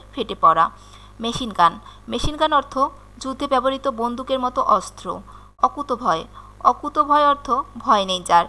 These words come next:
শিক্ষার্থীরা, আমরা শব্দগুলোর অর্থ জেনে নিলাম, এখন আমরা শব্দগুলো দিয়ে বাক্য গঠন করি। বীরশ্রেষ্ঠ, মুক্তিযুদ্ধে অবদানের জন্য সাতজনকে বীরশ্রেষ্ঠ উপাধি দেয়া হয়েছে। বাংকার, যুদ্ধের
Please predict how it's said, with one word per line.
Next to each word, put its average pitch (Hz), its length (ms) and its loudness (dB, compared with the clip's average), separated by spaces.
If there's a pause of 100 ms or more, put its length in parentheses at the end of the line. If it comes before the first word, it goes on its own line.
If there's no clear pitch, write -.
(220)
শিক্ষার্থীরা, - 480 -4 (260)
আমরা 208 240 6
শব্দগুলোর 262 480 2 (140)
অর্থ 220 160 2 (140)
জেনে 196 260 -6
নিলাম, 185 200 4 (340)
এখন 330 180 0 (100)
আমরা 196 180 8 (360)
শব্দগুলো 262 500 2
দিয়ে 269 180 -4 (280)
বাক্য - 260 8 (140)
গঠন 185 240 -2 (100)
করি। 175 200 -6 (280)
বীরশ্রেষ্ঠ, 247 540 -6 (1600)
মুক্তিযুদ্ধে 302 720 -6 (180)
অবদানের 277 440 2
জন্য 226 260 -2 (280)
সাতজনকে 262 580 4
বীরশ্রেষ্ঠ 240 520 -8 (360)
উপাধি 233 340 -2
দেয়া 196 220 6
হয়েছে। 190 460 -8 (600)
বাংকার, 220 580 8 (600)
যুদ্ধের 269 340 -6